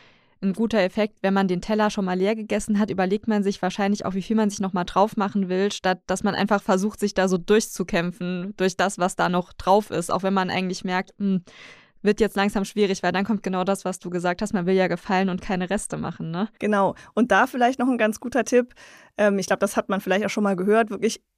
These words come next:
Speaker 2: eher kleinere Teller wählen, also einen Teller, auf den weniger drauf passt, der hat dann einfach auch weniger Kalorien und wenn der Teller schon mal leer ist, ist das irgendwie auch optisch noch mal so ein bisschen Signal,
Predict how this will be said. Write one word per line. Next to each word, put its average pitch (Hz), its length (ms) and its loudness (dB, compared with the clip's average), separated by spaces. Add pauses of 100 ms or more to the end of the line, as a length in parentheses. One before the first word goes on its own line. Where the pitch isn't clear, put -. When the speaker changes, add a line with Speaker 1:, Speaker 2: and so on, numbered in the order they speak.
(280)
Speaker 2:
eher 202 240 4
kleinere 226 580 4
Teller 285 560 2
wählen, 277 460 2
also 190 480 -2
einen 196 200 0
Teller, 220 300 2
auf 202 140 0
den 208 320 2
weniger 202 480 4
drauf 180 480 0
passt, - 460 -2 (100)
der 190 160 0
hat 214 220 -2
dann 214 160 2
einfach 202 360 -4
auch - 200 -6
weniger 208 400 4
Kalorien 208 580 2 (460)
und 208 180 -4
wenn 208 140 2
der 202 100 4
Teller 214 260 2
schon 208 200 -2
mal 175 120 0
leer 226 280 4
ist, 254 100 0
ist 214 140 -12
das 196 120 -2
irgendwie 226 220 2
auch - 140 -4
optisch - 340 -2
noch 247 160 0
mal 240 160 2
so 240 80 2
ein 240 100 4
bisschen 240 280 -2
Signal, 254 640 0